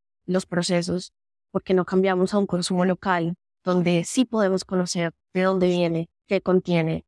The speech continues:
qué hago después de que tengo ya el envase? Entonces, un poco es eso, la tienda es esa puerta a lo posible,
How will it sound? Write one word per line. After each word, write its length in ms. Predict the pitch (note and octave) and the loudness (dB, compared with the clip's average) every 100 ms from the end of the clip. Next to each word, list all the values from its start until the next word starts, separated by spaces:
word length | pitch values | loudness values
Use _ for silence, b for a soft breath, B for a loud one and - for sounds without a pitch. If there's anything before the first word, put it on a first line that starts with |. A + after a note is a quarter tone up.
| _ - | _ -4
qué 140 | B3+ | 0
hago 300 | B3 G#3+ G3 | 2 2 2
después 520 | F#3 - F3+ E3+ - _ _ _ - | 0 -2 -2 -2 -6 _ _ _ -6
de 100 | F3 | -2
que 200 | F#3 F3 | -2 0
tengo 280 | F3+ D#3+ | 0 0
ya 160 | E3 E3 | 0 0
el 60 | D#3+ | 2
envase? 540 | E3+ F3 E3 - F3 - _ _ _ _ | 2 0 -2 -10 -12 -14 _ _ _ _
Entonces, 840 | F3+ E3+ F3 F3 F3 F3+ F3+ F#3 - | -6 -2 -2 0 0 0 -2 -6 -2
un 160 | F#3+ F#3 | 0 2
poco 260 | G3+ F#3+ G3+ | 0 0 0
es 80 | |
eso, 200 | A3+ F3 | 0 0
la 140 | E3+ E3+ | -2 -2
tienda 560 | F3 E3 E3 E3+ F3 - | -2 0 0 0 -2 -2
es 300 | F#3+ - - | -4 -4 -8
esa 220 | F#3+ F#3+ | -6 -6
puerta 480 | - G#3 G3+ - G#3 | -4 -4 -4 -4 -4
a 160 | - F#3 | -2 0
lo 100 | F3+ | 0
posible, 540 | E3+ - G3 D3+ | -2 -2 -2 -2